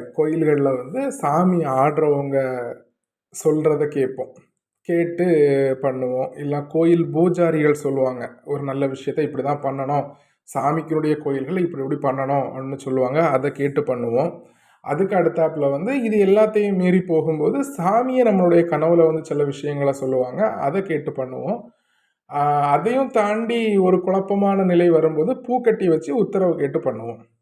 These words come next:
இவ்வளவு சம்பிரதாயமான விஷயம் தான் இது வரைக்கும் நம்மளுடைய கோயில்கள்ல வந்து நம்ம வந்து செய்துக்கிட்டு வந்துட்டு இருக்கோம். ஒரு விஷயங்கள் செய்யறோம் அப்படின்னு பார்த்தீங்கன்னா, சாமிகிட்ட கேட்கறதோ,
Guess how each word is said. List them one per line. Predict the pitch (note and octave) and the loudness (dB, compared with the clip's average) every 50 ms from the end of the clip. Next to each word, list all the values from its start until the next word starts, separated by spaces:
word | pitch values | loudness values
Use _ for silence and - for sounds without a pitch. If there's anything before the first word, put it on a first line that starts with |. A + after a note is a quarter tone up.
| _ _ _ _ C#3+ | _ _ _ _ -8
இவ்வளவு | C3+ C#3+ D3 D#3+ F#3 G3 G#3+ A3 G#3+ G#3 B3 B3+ B3+ C#4+ C#4 - | -6 -6 -4 -2 0 0 0 -2 -2 0 0 2 2 0 0 -2
சம்பிரதாயமான | F#3 E3+ E3+ E3+ F3 F3+ F#3 F#3 F#3 F3+ F3+ F3 F3 F3 F3 E3+ | 0 0 2 2 0 0 2 2 2 2 2 2 0 0 -2 -2
விஷயம் | D#3 C#3 - - - E3 C#3+ C3+ C3 | -2 -4 -6 -6 -6 -6 -6 -6 -4
தான் | E3 A#3 C4 | -4 -4 -2
இது | G#3 F#3 F3 G#3 G3+ | -2 -4 -4 -2 -2
வரைக்கும் | G3 G3 G3 G3 A3+ G3+ | -2 -2 -2 -4 -4 -4
நம்மளுடைய | F3+ E3+ E3+ E3+ E3 D#3+ D#3+ E3+ F3 F3 E3+ - | -2 -2 -2 0 0 0 0 0 -2 -4 -4 -4
கோயில்கள்ல | F3 E3+ F3+ G3 F#3+ F3+ E3+ E3 D#3 C#3+ C#3+ | -2 0 0 0 0 0 -2 -2 -2 -4 -6
வந்து | C#3 C3+ C3+ C#3+ - C#3+ D3+ - - _ _ _ _ _ _ _ _ - | -6 -8 -8 -8 -8 -8 -8 -10 -16 _ _ _ _ _ _ _ _ -6
நம்ம | D#3 D#3+ E3+ E3+ E3 | -2 0 2 4 4
வந்து | D3+ D3 D3 E3+ G#3 C3 B2 F3+ D#3 D3 C3+ B2+ B2 B2 A#2+ A#2 A#2 - - - - _ _ _ _ _ _ _ _ _ _ _ - | 2 2 0 -2 -2 0 4 6 6 6 6 4 2 0 0 0 -2 -4 -8 -14 -18 _ _ _ _ _ _ _ _ _ _ _ -4
செய்துக்கிட்டு | - - G#3 G3+ F3+ D#3+ - E3 E3+ | 0 2 4 4 4 2 2 2 0
வந்துட்டு | C#3 C3+ C#3 - - | 0 -2 -4 -8 -8
இருக்கோம். | C3 B2 - - - - _ _ _ _ _ _ _ _ _ - | -10 -10 -10 -12 -14 -18 _ _ _ _ _ _ _ _ _ -6
ஒரு | G3 G3 F3+ F3 F3 E3+ E3 E3 E3 D#3+ D#3+ D#3 D#3 D3+ D3+ | -4 -2 2 4 4 4 6 6 6 6 6 6 6 4 2
விஷயங்கள் | D3+ D3+ - - E3+ E3 D#3+ E3 E3 - | 0 0 0 -2 -2 0 0 0 0 -2
செய்யறோம் | - D3+ D3+ D3+ C#3+ C#3 C#3+ D3 C#3+ | -2 -2 0 0 0 0 -2 -2 -2
அப்படின்னு | C#3 C#3 C3+ D3 D#3 D3+ | -4 -4 -4 -4 -4 -4
பார்த்தீங்கன்னா, | D3+ C#3 C#3+ D#3 A3+ B3+ A#3+ | -6 -6 -4 -4 -4 -4 -2
சாமிகிட்ட | A3 G3 F3+ F3 E3 D#3 D#3+ | -2 0 0 -2 -2 -2 -2
கேட்கறதோ, | D3+ D3 C#3+ C#3+ C#3 C3+ C#3 E3 | -2 0 -2 -2 -2 0 0 0